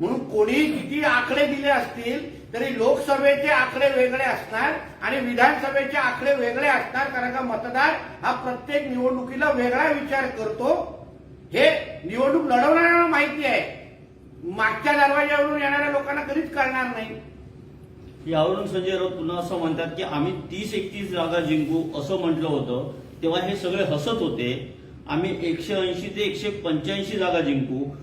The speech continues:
Speaker 2: फडणवीस यांनी आता राजीनामा देऊ नये, विधानसभेच्या निकालानंतर त्यांना जावंच लागणार आहे, तेव्हा त्याला कोणी थांबवणार नाही.
Speaker 1: तीस एकतीस जागा हे पाकिस्तानचा झेंडा फडकून जिंकलेले आहेत.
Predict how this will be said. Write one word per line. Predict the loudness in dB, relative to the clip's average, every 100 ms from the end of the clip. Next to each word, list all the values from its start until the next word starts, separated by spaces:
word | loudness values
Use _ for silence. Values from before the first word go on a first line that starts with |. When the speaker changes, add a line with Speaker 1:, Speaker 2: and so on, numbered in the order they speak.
| -14 -2
Speaker 2:
फडणवीस | 2 2 0 -4 -4
यांनी | -2 -2
आता | -4 -2 -2
राजीनामा | 0 -2 -2 -2
देऊ | 0 0 2
नये, | 0 0
विधानसभेच्या | -2 0 0 0 -2 -2 -2 -2
निकालानंतर | -2 -2 -2 0 0 0 -2 -4
त्यांना | -2 -2 -2
जावंच | 0 2 0 0
लागणार | -2 0 -2
आहे, | -2 -4 -10 -12 -4
तेव्हा | -2 0
त्याला | -2 -2
कोणी | -2 -4
थांबवणार | -2 -2 0 2 2
नाही. | 0
Speaker 1:
तीस | 0
एकतीस | -2 -2 -6 -8 0
जागा | 2 4 2 2 2 -2 -6 -4
हे | -4
पाकिस्तानचा | -2 -6 -4 -8 -8 -4 -2 -2 -6 -10 -12 -6 -4 0
झेंडा | 0 0 0
फडकून | -2 -2 -2 -4
जिंकलेले | -6 -6 -6 -4 0
आहेत. | 2 2